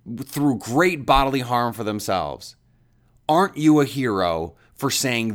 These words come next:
they aren't tough enough for playing the game the way that you grew up watching it?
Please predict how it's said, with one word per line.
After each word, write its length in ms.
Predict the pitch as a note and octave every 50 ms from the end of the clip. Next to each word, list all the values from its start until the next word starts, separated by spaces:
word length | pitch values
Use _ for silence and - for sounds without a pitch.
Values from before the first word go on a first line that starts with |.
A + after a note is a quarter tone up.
| F2+ F2
they 180 | B2+ C3 C#3
aren't 300 | C3+ B2+ B2+ B2 A2 -
tough 320 | - - B2 A#2 - - A2
enough 240 | G#2 G2 F#2+ -
for 160 | - - G#2 F#2+
playing 380 | - - A#2 A2+ A2+ A#2 A2+
the 80 | A2+ G#2+
game 320 | F#2 A2 G#2 G#2 G2+ G2+
the 100 | G2+ G2
way 420 | F#2 F#2 G2+ G2+ G2+ G2 F#2+ F2 - - - - -
that 160 | - A#2+ G2+ -
you 200 | A#2+ A#2+ B2 A#2+
grew 280 | G#2 A2 G#2+ G#2+ G#2
up 300 | G2+ G2+ G2+ - - - - - -
watching 500 | F#2 F#2+ F#2+ F2 - - - - - G1+
it? 260 | G1+ - _ - -